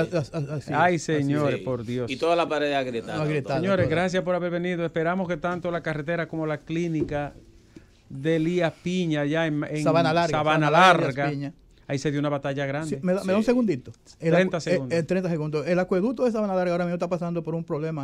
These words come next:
Speaker 2: No, pero ustedes no tienen autoridad.
Speaker 1: muy difícil.
Speaker 2: No sirve la clínica.
Speaker 1: Mm, mm.
Speaker 2: No sirve la
Speaker 1: ¿Por
Speaker 2: carretera,
Speaker 1: qué?
Speaker 2: ni sirve el acueducto.
Speaker 1: ¿Por qué?
Speaker 2: No, pero
Speaker 1: Porque
Speaker 2: cambien, voten todos esos tigres de
Speaker 1: el
Speaker 2: allá.
Speaker 1: ac-, el acueducto, en vez de detener la cometida, que la tiene, pero no, no está funcionando. ¿Ustedes saben dónde cogieron el agua?
Speaker 2: Sí.
Speaker 1: Del agua del canal,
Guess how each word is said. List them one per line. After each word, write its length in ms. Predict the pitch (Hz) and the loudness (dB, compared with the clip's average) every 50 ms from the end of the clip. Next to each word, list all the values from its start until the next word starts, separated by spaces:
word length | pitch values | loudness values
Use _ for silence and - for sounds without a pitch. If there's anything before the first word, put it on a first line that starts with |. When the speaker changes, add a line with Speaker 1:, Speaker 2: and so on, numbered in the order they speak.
| 139 - | -6 -6
Speaker 2:
No, 80 | 180 | -6
pero 80 | 180 180 | -4 -2
ustedes 160 | 165 202 208 | -2 -2 -2
no 80 | 208 202 | 0 -2
tienen 180 | 196 196 185 170 | -2 -2 -2 -2
autoridad. 420 | 156 139 143 123 117 113 107 185 180 | -2 -4 -4 -6 -6 -6 -2 0 2
Speaker 1:
muy 280 | 170 175 180 190 208 | 4 6 6 6 6
difícil. 380 | 208 190 - - 147 139 - 165 | 6 4 0 -2 -6 -4 -2 0
Speaker 2:
No 100 | 202 233 220 | 0 0 2
sirve 260 | - 220 220 196 196 | 2 0 0 2 0
la 100 | 170 143 | -2 -2
clínica. 340 | - 147 151 160 131 123 170 | -2 -2 0 0 0 -2 -4
Speaker 1:
Mm, 20 | |
mm. 60 | - - - - - - | -4 -6 -10 -18 -8 0
Speaker 2:
No 120 | 170 214 | 0 0
sirve 300 | 214 - 220 220 202 220 | 2 4 2 2 2 2
la 80 | 208 202 | 2 4
Speaker 1:
¿Por 80 | 196 196 | 4 4
Speaker 2:
carretera, 340 | 196 185 - 208 214 214 | 4 4 6 6 6 6
Speaker 1:
qué? 60 | 202 185 | 6 4
Speaker 2:
ni 60 | 175 | 2
sirve 220 | - - 214 220 220 | 4 4 4 4 4
el 40 | 214 | 4
acueducto. 420 | 208 196 214 202 196 180 - 123 175 165 143 | 2 2 2 0 0 -2 -2 -2 -2 -2 2
Speaker 1:
¿Por 180 | 196 208 202 | 2 0 2
qué? 120 | 180 185 175 | 2 2 2
Speaker 2:
No, 60 | 220 | 4
pero 100 | 208 233 | 6 6
Speaker 1:
Porque 100 | 226 170 | 6 6
Speaker 2:
cambien, 280 | 214 220 220 208 208 190 | 4 4 4 2 2 2
voten 280 | 202 208 196 - 202 190 | 2 0 0 -2 -4 -4
todos 160 | - 196 190 | -4 -6 -6
esos 140 | - 175 - | -6 -6 -6
tigres 300 | 175 170 170 170 165 170 | -6 -6 -4 -4 2 4
de 40 | 180 | 4
Speaker 1:
el 80 | 180 190 | 6 6
Speaker 2:
allá. 180 | 180 139 147 | 4 2 2
Speaker 1:
ac-, 40 | - | 2
el 80 | 185 175 | 4 4
acueducto, 720 | 185 - 196 180 175 214 247 226 165 - - 165 151 - - _ _ _ _ _ - | 4 4 4 4 4 4 2 2 0 -2 -4 -4 -4 -4 -8 _ _ _ _ _ -4
en 340 | 175 170 160 165 165 160 156 | -4 -2 -2 0 -2 0 2
vez 140 | 180 214 | 4 4
de 80 | 226 226 220 | 4 4 4
detener 380 | 208 202 202 196 185 190 202 | 4 2 2 0 -2 0 0
la 80 | 196 190 | 0 0
cometida, 600 | - 190 175 170 151 - 185 175 160 143 147 160 - _ | 0 0 -2 -2 -2 2 2 2 2 2 -2 -6 -4 _
que 100 | - 180 | 4 4
la 140 | 175 160 - | 4 4 4
tiene, 240 | 196 196 185 175 165 | 4 4 4 4 2
pero 180 | 170 160 165 | 0 0 0
no, 100 | 175 170 - | -2 -2 -2
no 120 | 180 180 | -4 -2
está 140 | 180 196 190 175 | -2 -2 -2 -2
funcionando. 520 | 196 180 - 175 160 156 127 135 143 143 | -2 -2 -2 -4 -4 -4 -4 -4 -6 -6
¿Ustedes 140 | 147 175 190 | -2 0 2
saben 100 | 214 220 | 2 2
dónde 160 | 226 226 220 | 2 2 2
cogieron 260 | 226 214 220 226 226 220 | 2 2 2 2 2 0
el 80 | 202 | 0
agua? 240 | 170 135 117 85 - | -2 -2 -4 -6 -8
Speaker 2:
Sí. 220 | - 160 151 131 113 147 | -8 -8 -8 -6 -4 -2
Speaker 1:
Del 240 | 165 156 160 160 170 | 0 0 2 2 2
agua 200 | 190 208 214 208 | 4 4 4 4
del 140 | 208 202 190 | 4 2 0
canal, 460 | 185 185 175 175 170 156 143 139 - | 0 -2 -2 0 0 -2 -2 -4 -6